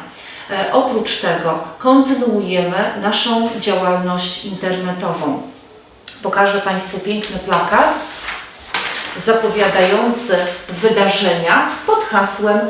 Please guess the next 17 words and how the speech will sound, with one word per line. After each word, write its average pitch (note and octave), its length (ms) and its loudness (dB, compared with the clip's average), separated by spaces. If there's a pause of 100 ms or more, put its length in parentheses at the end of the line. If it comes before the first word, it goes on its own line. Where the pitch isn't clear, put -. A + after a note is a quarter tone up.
(180)
Rodzinny G#3+ 800 4 (180)
Czerwiec G3 640 2
w G3 280 -2
Iławskim G3+ 760 2
Centrum F3+ 520 -2 (180)
Kultury. F#3 520 2 (280)
E, G3 140 4
proszę G#3 420 4
zwrócić G3+ 560 -4
uwagę, B3 380 0 (100)
że - 320 -4
oprócz G3+ 880 2 (220)
wydarzeń, G3+ 680 2
które G3 280 -4
już F#3 260 0
wcześniej G#3 560 0
miały F3+ 260 2